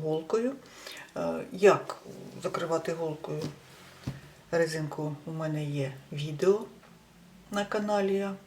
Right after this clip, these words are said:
залишу посилання. Е, якщо ви не знаєте, ніколи це не робила, подивіться, там у мене відео, як закривати по колу. Ем, далі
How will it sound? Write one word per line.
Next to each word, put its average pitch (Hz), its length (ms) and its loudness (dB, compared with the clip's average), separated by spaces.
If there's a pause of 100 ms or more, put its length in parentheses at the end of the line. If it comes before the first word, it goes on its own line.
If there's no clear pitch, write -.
залишу 190 400 2
посилання. 175 760 -4 (1500)
Е, 165 340 -4
якщо 165 340 0
ви 165 100 0
не 165 140 -2
знаєте, 214 440 4
ніколи 165 340 -2
це 165 160 -2
не 160 80 -4
робила, 160 340 0
подивіться, 156 640 0
там 151 260 -2
у 160 40 -6
мене 160 200 -6
відео, 147 480 -4 (760)
як 156 200 2
закривати 151 580 -2
по 143 140 -6
колу. 233 460 6 (1300)
Ем, 180 260 -2 (1160)
далі 170 420 6